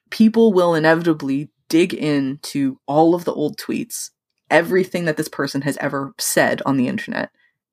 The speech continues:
and find kind of the most tenuous links to something sinister, something bad. And that's what this whole documentary reminded me of. I'm just like, we're just making assumptions based off of a crappy writer's book.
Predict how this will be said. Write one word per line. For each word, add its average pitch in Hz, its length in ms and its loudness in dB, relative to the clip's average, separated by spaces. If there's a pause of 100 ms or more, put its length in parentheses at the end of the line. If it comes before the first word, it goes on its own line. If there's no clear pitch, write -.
and 143 360 -2
find 160 760 2 (360)
kind 160 200 -2
of 151 80 0
the 156 60 0
most 156 540 -2
tenuous 156 600 -2
links 139 420 0
to - 240 -4
something 135 680 0 (360)
sinister, - 680 0
something 139 400 -4
bad. - 420 -4 (480)
And 175 120 2
that's 180 200 2
what 233 80 2
this 208 180 2 (100)
whole 202 640 4
documentary 143 540 0
reminded 131 320 0
me - 120 -8
of. - 140 -12
I'm 147 100 -10
just 147 100 -6
like, 147 120 -2
we're 160 140 0
just 165 180 -2
making 196 360 -2
assumptions 160 520 -6
based 139 300 -6
off 139 280 -4
of 139 260 -12 (560)
a 147 80 -10
crappy 175 560 0
writer's 143 500 0
book. - 460 -10